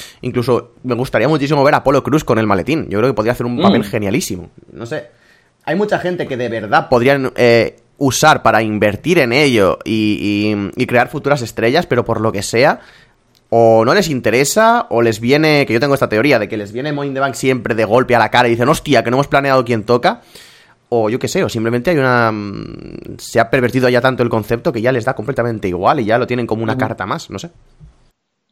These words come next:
Speaker 2: Es que, eh, es un problema lo de a quién dárselo ahora mismo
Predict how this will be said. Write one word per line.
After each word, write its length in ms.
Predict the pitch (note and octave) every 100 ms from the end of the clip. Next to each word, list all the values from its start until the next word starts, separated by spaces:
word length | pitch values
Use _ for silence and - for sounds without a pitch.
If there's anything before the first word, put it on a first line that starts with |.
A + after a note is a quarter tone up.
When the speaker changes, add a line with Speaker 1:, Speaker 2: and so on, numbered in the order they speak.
| _ _ _ -
Speaker 2:
Es 160 | C#3 B2+
que, 540 | D#3+ C#3 C3 B2 - _ _ -
eh, 400 | B2 A#2+ B2 -
es 160 | B2 F#3+
un 120 | G3
problema 460 | F3+ D3+ C#3 D3
lo 140 | F#3+ E3
de 380 | C#3 B2 A2+ G2+
a 100 | G#2+
quién 320 | - C3+ B2+
dárselo 460 | C3+ F3+ C3+ A#2
ahora 280 | A2 G#2+ A2
mismo 440 | A2 A#2+ - G3+